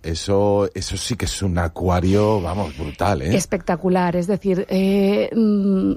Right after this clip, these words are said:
Speaker 2: tenemos, eh, dos centros de buceo, eh, tenemos, eh, Diving Stones y Nisos en la ciudad,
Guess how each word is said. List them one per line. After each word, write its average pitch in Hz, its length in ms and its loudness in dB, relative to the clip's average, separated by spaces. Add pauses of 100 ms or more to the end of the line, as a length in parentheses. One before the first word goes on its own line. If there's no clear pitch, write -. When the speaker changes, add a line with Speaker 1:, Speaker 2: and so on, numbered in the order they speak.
Speaker 2:
tenemos, 185 560 0 (260)
eh, 175 200 4
dos 196 240 0
centros 185 340 0
de 190 80 2
buceo, 180 640 2
eh, 247 100 -2
tenemos, 170 600 -2
eh, 165 260 0
Diving 170 280 2
Stones 160 520 0
y 165 220 4
Nisos 170 560 2
en 208 100 4
la 196 80 4
ciudad, 180 460 0